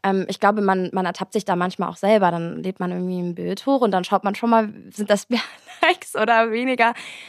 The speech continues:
Likes, ähm, als vorher. Ich glaube, da muss man dann auch ehrlich zu sich sein. Und, ähm, ich meine, das ist eine ganze Generation. Wir sind alle so aufgewachsen mit Smartphones, mit Handys. Die Generation, die jetzt kommen, ja noch viel, viel extremer.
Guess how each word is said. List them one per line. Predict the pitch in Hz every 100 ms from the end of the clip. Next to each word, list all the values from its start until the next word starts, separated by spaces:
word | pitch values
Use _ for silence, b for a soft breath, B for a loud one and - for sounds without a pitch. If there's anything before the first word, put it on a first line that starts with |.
| B -
Likes, | 233 226 226 -
ähm, |
als | 202 208
vorher. | 262 247
Ich |
glaube, | 202 202
da | 208
muss | 214
man | 185
dann | 185
auch | 180 -
ehrlich | 226 208
zu | -
sich | 185 196
sein. | 190 190
Und, | 185 - B B B
ähm, | - 196 190 - -
ich | -
meine, | 190
das | 196
ist | - -
eine | 196
ganze | 190 185 233 208 196 190 -
Generation. | 190 190 180 175 - 190 214 214
Wir | 185
sind | 185 -
alle | 196
so | 185 185
aufgewachsen | 202 - 190 180 180 -
mit | 175 -
Smartphones, | 190 190 214 - 190 185 -
mit | 180 -
Handys. | 196 226 202 190 226 - B B B
Die | 196
Generation, | 196 190 196 - 196
die |
jetzt | 190 214 -
kommen, | 196 190
ja |
noch | 180 -
viel, | 214 220 220
viel | 208 196 190 -
extremer. | - - - - 240 220 202 233